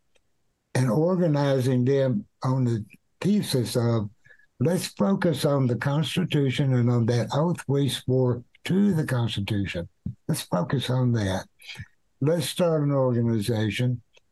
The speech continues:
and let's promote the idea," because our public collective consciousness is under threat by Wall Street, Madison Avenue,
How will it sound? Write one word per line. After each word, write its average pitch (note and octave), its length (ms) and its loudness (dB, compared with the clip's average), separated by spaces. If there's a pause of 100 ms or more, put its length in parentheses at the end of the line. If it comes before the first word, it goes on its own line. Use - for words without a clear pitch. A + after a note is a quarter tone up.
(280)
and C3 340 2
let's D3 220 -2
promote D#3 600 -2
the C#3 220 0
idea," B2+ 420 0
because C3+ 560 -2 (800)
our C3+ 200 2
public A#2 720 -2
collective C3 840 -2
consciousness B2+ 880 -2
is B2 200 2
under A#2 340 2
threat C3+ 560 -2 (460)
by A#2+ 160 2
Wall C3+ 300 2
Street, C#3+ 520 -2
Madison B2 560 0
Avenue, C3+ 640 2